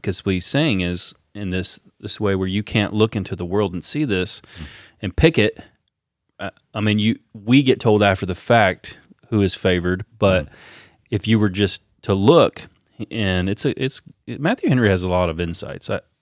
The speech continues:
Speaker 1: I regret not going to
Speaker 2: I've
Speaker 1: him.
Speaker 2: noticed you, uh, I've noticed you going to him more
Speaker 1: Yeah,
Speaker 2: in
Speaker 1: yeah.
Speaker 2: these last, these last sermons.
Speaker 1: Well,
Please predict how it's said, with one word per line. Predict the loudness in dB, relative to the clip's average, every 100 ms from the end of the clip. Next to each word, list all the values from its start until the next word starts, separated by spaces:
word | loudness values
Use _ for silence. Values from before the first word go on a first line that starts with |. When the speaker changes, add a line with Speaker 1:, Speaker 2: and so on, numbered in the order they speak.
| _ _ _ 0
Speaker 1:
I | 2
regret | 2 4 4 6
not | 2 0
going | 2 2 2
to | 4
Speaker 2:
I've | 4
Speaker 1:
him. | 6
Speaker 2:
noticed | 8 8 8 6
you, | 8 10 10
uh, | 8
I've | 6
noticed | 4 2 2
you | 0 -2 2
going | 4 4 4
to | 2
him | 2
more | 2 2 2 0 -4 -18 _ _
Speaker 1:
Yeah, | 6 8 8
Speaker 2:
in |
Speaker 1:
yeah. | 8 6
Speaker 2:
these | 6
last, | 4 4 0 -4
these | 0
last | 4 2 4
sermons. | 2 2 0 6
Speaker 1:
Well, | 8 6